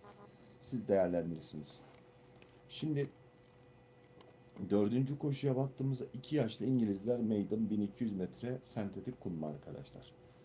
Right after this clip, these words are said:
Şimdi burada iki at formada geliyor. Biri, e, My Sinis, nasıl okunuyor bilmiyorum ama My Chance mı diye okunuyor. Sun-, Sunshine.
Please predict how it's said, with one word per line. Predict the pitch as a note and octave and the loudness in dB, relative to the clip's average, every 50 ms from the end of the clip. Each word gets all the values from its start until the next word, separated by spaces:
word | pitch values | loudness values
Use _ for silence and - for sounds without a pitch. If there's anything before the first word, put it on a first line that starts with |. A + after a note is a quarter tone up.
| - - - - - - - - - | -20 -20 -20 -20 -20 -20 -20 -16 -10
Şimdi | - C3+ D#3 D3+ C3+ | -4 -2 0 0 0
burada | D3+ D#3+ C#3+ - | 0 -2 -2 -4
iki | - - C#3 - - F3+ | -4 -4 -4 -2 0 0
at | E3+ E3+ - | 0 0 0
formada | - C#3+ C#3 C3 C3+ C#3 D3+ D3+ D3+ | 2 4 4 6 6 6 4 4 2
geliyor. | B2 A2+ F#2 D#2 D#2+ D#2+ D#2 D#2+ | 0 0 -2 -2 -4 -6 -4 -4
Biri, | G#2 G2+ B2 B2+ A#2 - - - - - - - - - - - - - | 0 4 6 6 6 4 2 -6 -16 -20 -20 -20 -20 -20 -20 -14 -4 2
e, | G#2 G2 G2 F#2+ F#2+ F#2+ F#2 F2+ F2+ F2+ F2+ E2+ F2 E2+ F2 F2 F2+ G2 | 4 4 4 6 4 4 4 2 2 0 -2 -2 -4 -4 -6 -4 0 0
My | G#2+ A2 A2 A2 - - - - - - - - - - - - - - - - - - - - | 2 2 2 0 -2 -6 -14 -18 -20 -20 -20 -20 -20 -20 -20 -20 -20 -20 -20 -20 -20 -20 -16 -12
Sinis, | - - - B2 A#2 A2 G2 G2+ - - - - - - - - - - | -8 -4 0 2 4 4 4 2 0 -4 -6 -8 -10 -12 -16 -14 -10 -4
nasıl | F#2 G#2 G#2+ - - G2 | -4 -4 -2 -2 -4 -6
okunuyor | F#2 - G2 F2+ E2+ E2+ E2 | -6 -4 -4 -4 -4 -4 -2
bilmiyorum | G2 G2+ F#2+ F#2 F2 F#2 G#2 | -2 -2 -2 -2 -2 -2 -2
ama | G#2 F#2 D#2+ D2+ D2+ E2 F2 | -2 -2 -4 -4 -4 -4 -4
My | F#2 F#2 F2 | -4 -4 -4
Chance | - - - G#2 F#2+ G2 G#2 A2 - - | -6 -6 -6 -4 -4 -4 -4 -6 -8 -8
mı | F#2+ E2+ D#2 D2+ | -6 -6 -4 -2
diye | E2 D#2 | -2 -4
okunuyor. | D2 - - E2 E2 F2+ G2+ G#2 | -4 -6 -10 -8 -8 -6 -8 -8
Sun-, | - - F#2+ F#2 F2+ - - - - - - - - - G#3 G#3 G3+ G#3 - - - - - - - - - - | -8 -8 -8 -8 -8 -10 -14 -20 -20 -20 -20 -20 -20 -20 -20 -18 -20 -20 -20 -20 -20 -20 -20 -20 -20 -20 -20 -18
Sunshine. | - - - - - A#2+ A#2+ C3 B2 A#2+ - - - - A#2+ G#2 F2+ E2 D#2+ D2+ D2+ | -16 -14 -12 -2 0 0 2 2 0 -2 -6 -10 -6 -2 0 0 0 0 -2 -4 -6